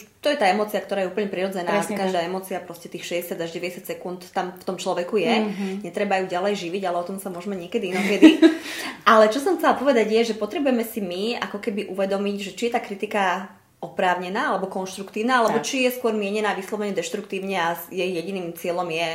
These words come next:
Speaker 1: proste podpichnúť, zničiť,
Speaker 2: Áno.
Speaker 1: ohovoriť a tak ďalej. A keď je, keď je to ten druhý prípad, tak, eh,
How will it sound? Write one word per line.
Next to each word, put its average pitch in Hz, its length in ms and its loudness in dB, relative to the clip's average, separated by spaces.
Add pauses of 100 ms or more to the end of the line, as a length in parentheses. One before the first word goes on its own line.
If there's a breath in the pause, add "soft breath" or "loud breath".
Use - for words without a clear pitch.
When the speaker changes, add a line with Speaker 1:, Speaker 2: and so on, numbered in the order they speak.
(160)
Speaker 1:
proste - 240 -14
podpichnúť, 175 560 -8
zničiť, 165 580 -6
Speaker 2:
Áno. 170 140 0
Speaker 1:
ohovoriť 175 480 0
a - 80 -2
tak 208 160 -4
ďalej. 180 480 -2 (340 loud breath)
A 175 240 2
keď 254 160 2
je, 320 180 4 (280)
keď 220 160 -4
je 254 80 0
to 262 100 -10
ten 285 140 4
druhý 220 240 2
prípad, 214 500 4
tak, 190 300 2
eh, 202 80 6